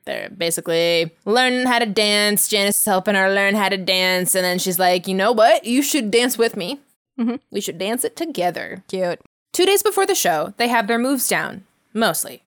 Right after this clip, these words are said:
Speaker 1: Regina still struggles with the steps, but she's more confident with Janice beside her. But today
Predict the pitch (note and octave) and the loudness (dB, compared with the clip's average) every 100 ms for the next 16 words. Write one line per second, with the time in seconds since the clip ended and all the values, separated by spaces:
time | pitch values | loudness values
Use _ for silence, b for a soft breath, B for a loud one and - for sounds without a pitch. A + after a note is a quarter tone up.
0 | _ C4+ E4+ F#4 - F4+ - A3+ A#3 A3+ | _ -2 0 0 0 0 0 0 0 -2
1 | G#3+ - - - - A#3 - - C4 C4+ | -4 -4 -4 -6 0 0 0 -6 -2 -2
2 | C4+ D4 D4+ A#3 F3+ F#3 F3+ E3 - - | -2 0 0 0 -4 -2 -2 -2 -4 -2
3 | G#3+ D#3+ C#3 F#3+ - _ _ B3+ A#3+ D#4 | -2 -2 -8 -10 -16 _ _ -4 2 4
4 | E4+ F3+ G#3+ | 4 0 -6